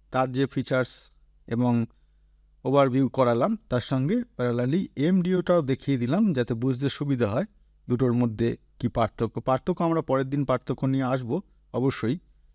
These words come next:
তো আজকে যেটা মেইন ওভারভিউ দিলাম আর তার সঙ্গে ফিচার্স দেখিয়ে রাখলাম, এর পরের দিন এর ওপরই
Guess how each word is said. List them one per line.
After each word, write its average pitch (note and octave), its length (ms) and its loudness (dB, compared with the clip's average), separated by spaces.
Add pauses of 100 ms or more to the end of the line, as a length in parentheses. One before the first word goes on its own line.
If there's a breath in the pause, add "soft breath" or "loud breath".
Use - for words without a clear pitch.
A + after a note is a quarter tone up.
(180)
তো A#2+ 120 2
আজকে C#3 340 0 (180)
যেটা B2+ 400 -2 (1040)
মেইন C#3 440 0
ওভারভিউ D3 440 0
দিলাম F#3 360 2
আর C#3 60 0
তার B2+ 180 0
সঙ্গে B2+ 380 0
ফিচার্স - 600 -4 (1120)
দেখিয়ে D#3+ 320 4
রাখলাম, C3 400 2 (1800)
এর D#3 120 2
পরের C#3+ 300 2
দিন G#3+ 200 4 (560)
এর F#3 220 6
ওপরই C3+ 380 0